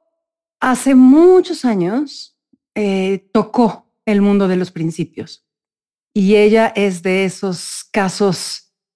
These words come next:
extraños que le basta tocar el corazón de algo para quedarse con ello por el resto de su vida. No es una persona que,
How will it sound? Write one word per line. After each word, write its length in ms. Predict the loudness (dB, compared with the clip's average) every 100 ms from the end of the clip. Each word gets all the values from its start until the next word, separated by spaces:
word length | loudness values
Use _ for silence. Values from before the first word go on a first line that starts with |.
| _ _ _
extraños 1080 | -10 -8 -4 -2 0 2 2 0 -4 -12 -16 -4
que 160 | 0
le 180 | 2 2
basta 720 | 2 0 0 -2 -2 -2 -4 _ _ _ _ _ _ _ _ _ -6
tocar 720 | -6 -4 -2 0 0 -2 -4
el 220 | -6 -6
corazón 500 | -6 -6 -6 -6 -4
de 100 | -4
algo 460 | -2 -4 -4 -6 -6
para 240 | -8 -8
quedarse 520 | -6 -4 -4 -4 -6 -6
con 200 | -2 0
ello 380 | 0 -2 -6 -12 _ _ _
por 140 | -6
el 80 | -4
resto 320 | -4 -4 -4
de 80 | -6
su 180 | -4 -2
vida. 340 | -2 -2 -8 _ _ _ _ _ _ -4
No 300 | 2 2 2
es 180 | 0 -2
una 240 | -4 -4
persona 800 | -6 -8 -6 -4 -4 -4 -8 -12 -10
que, 600 | -6 -4 -4 -4 -8